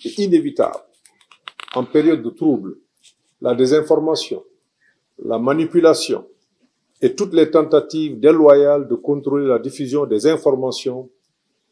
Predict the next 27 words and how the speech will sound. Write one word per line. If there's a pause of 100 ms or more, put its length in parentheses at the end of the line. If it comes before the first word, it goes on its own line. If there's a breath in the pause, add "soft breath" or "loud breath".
(300)
qui
sont
aussi
une
autre
forme
de
guerre (580)
et
entretiennent (920)
les
ferments (160)
du
langage
des
armes. (2000 soft breath)
Vous
vous
êtes
également
penché
sur
une
énigme (960)
d'une
implacable (140)
actualité.